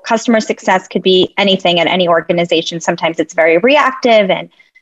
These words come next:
sometimes it's an extension of support. And what I'm trying to do is create a real proactive organization and team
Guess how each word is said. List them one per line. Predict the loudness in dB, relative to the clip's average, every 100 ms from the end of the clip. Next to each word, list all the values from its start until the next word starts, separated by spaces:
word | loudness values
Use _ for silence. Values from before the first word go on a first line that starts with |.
| _
sometimes | -6 -4 0 0 0
it's | 0 0
an |
extension | 0 0 0 2 2
of | 2
support. | -4 -2 0 2 2 0
And | -2 0
what | 0
I'm | 2 0
trying | 0 -2 -2
to | -2
do | 0
is | 2 0
create | -4 0 0 0
a | 0
real | 0 2 0
proactive | -2 -2 2 2 0 -2 -2 0
organization | -2 -2 -2 -2 -2 0 0 0 _ _ -2
and | 0 2
team | 2 2 4 4